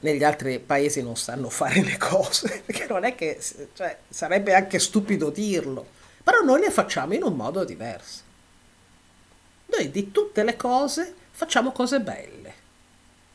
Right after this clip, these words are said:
E non sto pensando alla moda, sto pensando agli oggetti, agli arredi,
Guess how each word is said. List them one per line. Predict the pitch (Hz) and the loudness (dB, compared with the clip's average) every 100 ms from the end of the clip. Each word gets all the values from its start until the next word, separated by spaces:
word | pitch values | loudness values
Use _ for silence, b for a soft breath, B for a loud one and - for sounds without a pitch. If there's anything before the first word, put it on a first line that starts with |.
| _ _ - - - - - - _ _ _ _ B B B B _ _ - | _ _ -20 -20 -20 -20 -20 -20 _ _ _ _ B B B B _ _ -10
E | |
non | 226 | -6
sto | 247 440 | -4 -4
pensando | - 143 - 120 123 | -4 -4 -4 -4 -6
alla | 117 | -8
moda, | 113 120 107 101 110 | -8 -8 -10 -10 -8
sto | - 170 | -6 -4
pensando | 202 196 233 220 | -4 0 2 2
agli | 208 196 | 2 2
oggetti, | 185 180 - 135 151 151 - 139 131 | 0 -2 -2 -2 -2 -6 -10 -10 -8
agli | 135 151 | -6 -4
arredi, | 160 - 120 107 156 151 - 131 | -4 -4 -8 -6 -4 -4 -6 -8